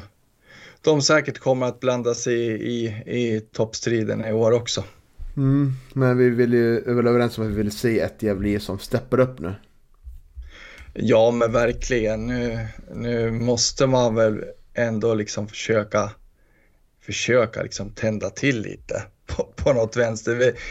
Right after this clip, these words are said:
Speaker 1: vi börjar närma oss premiär nu och nu, eh,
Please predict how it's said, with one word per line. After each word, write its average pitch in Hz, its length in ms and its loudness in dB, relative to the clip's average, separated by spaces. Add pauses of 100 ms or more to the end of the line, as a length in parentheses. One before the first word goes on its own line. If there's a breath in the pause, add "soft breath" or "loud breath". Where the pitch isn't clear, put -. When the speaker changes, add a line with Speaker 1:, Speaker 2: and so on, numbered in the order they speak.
(140 loud breath)
Speaker 1:
vi 123 120 2
börjar 143 480 6
närma 135 360 2
oss 131 220 -6 (100)
premiär 131 540 -2
nu 117 220 -6
och 117 160 -6
nu, 123 280 -4 (840 soft breath)
eh, - 400 -8